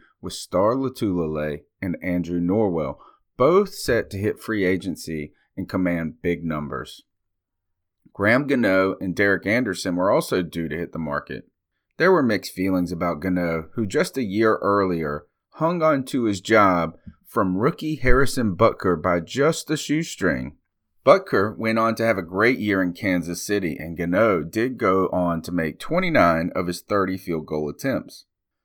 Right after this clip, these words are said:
The team didn't seem confident in trotting him out from beyond fifty, however. Gano posted just one kick on the season beyond fifty yards.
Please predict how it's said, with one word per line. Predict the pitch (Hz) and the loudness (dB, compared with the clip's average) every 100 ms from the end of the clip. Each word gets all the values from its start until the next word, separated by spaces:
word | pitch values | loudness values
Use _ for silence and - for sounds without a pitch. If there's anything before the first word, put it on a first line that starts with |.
| _ _ | _ _
The | 98 | -18
team | 92 202 226 190 | -8 -2 0 0
didn't | 139 - 107 | 0 0 -2
seem | - 110 92 | -4 -2 -2
confident | - 117 107 101 90 - | 0 2 2 2 -2 -2
in | 82 | -6
trotting | - 113 104 101 | -4 0 2 2
him | 92 90 | 0 0
out | 90 78 - | 0 -2 -4
from | 101 90 | -4 -4
beyond | 82 82 82 78 | -2 -2 -2 -4
fifty, | - 185 - 90 | 0 0 0 -4
however. | 90 82 82 71 76 - _ _ _ _ _ | -2 -2 -2 -4 -6 -10 _ _ _ _ _
Gano | 127 170 175 | 0 2 2
posted | 170 139 - 110 | 4 4 4 -4
just | 110 107 | -4 -4
one | 110 143 160 | -2 -2 -2
kick | - 131 - | -2 -2 0
on | 107 | -2
the | 95 | -4
season | - 104 92 90 | -4 -4 -2 -2
beyond | 87 87 87 85 | -2 0 0 -2
fifty | 87 - 87 | -6 -10 -6
yards. | 85 80 73 71 - | -2 -2 -2 -8 -18